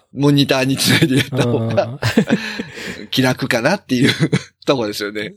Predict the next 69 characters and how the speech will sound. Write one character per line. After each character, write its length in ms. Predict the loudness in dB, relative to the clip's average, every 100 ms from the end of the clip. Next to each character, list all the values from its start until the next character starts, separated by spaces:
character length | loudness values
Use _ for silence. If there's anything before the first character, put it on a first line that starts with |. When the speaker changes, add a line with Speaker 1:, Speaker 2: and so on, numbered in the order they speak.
| _
Speaker 2:
そ 240 | -6 -4
う、 60 | 2
い 40 |
や、 160 | 2 2 -4
そ 200 | -4 -4
う。 60 | -4 -10 _ _ _ -16
ま 180 | -2 -2
あ、 20 | -2 -8 -2
ゲ 300 | 2 4 4
ー 40 |
ム 160 | 4 6
の、 320 | 6 6 2 -4 -12 0
画 160 | 2
面 160 | 4 4
の 120 | 2
綺 200 | 0 2
麗 120 | 4
さ 120 | 2 0
だ 140 | 0
け 140 | 2
で 120 | 2 4
ゲ 180 | 6
ー 40 | 4
ム 100 | 4
の 80 | 2
面 140 | 0
白 220 | 2 0
さ 120 | 2
は 60 | -2
ま 100 | -2
あ 40 |
決 160 | -2 0
ま 140 | 0
ん 160 | 0 0
な 140 | 0
い 160 | 0 0
わ 100 | 0
け 80 | 0
で 80 | 0
す 100 | -8
も 40 |
ん 20 |
ね。 60 | 2
Speaker 1:
そ 160 | 4
う 40 | 4
そ 180 | 4 2
う 40 |
そ 160 | 2 -2
う 40 |
そ 200 | -4 -6
う。 20 |
Speaker 2:
う 40 | -6
ん。 120 | -2
Speaker 1:
う 40 |
ん 440 | 0 0 0 -6 -8 -14 -20 -20 -20 -20 _ _
う 40 | -6
ん。 20 |
Speaker 2:
そ 140 | -6
こ 200 | 0 2
の 320 | 4 4 4 0 _
綺 160 | 0 4
麗 180 | 6 6
さ 160 | 6
を 180 | 6 6
追 100 | 6
い 80 | 4
求 280 | 2 0 2
め 160 | 0
て 380 | 4 4 6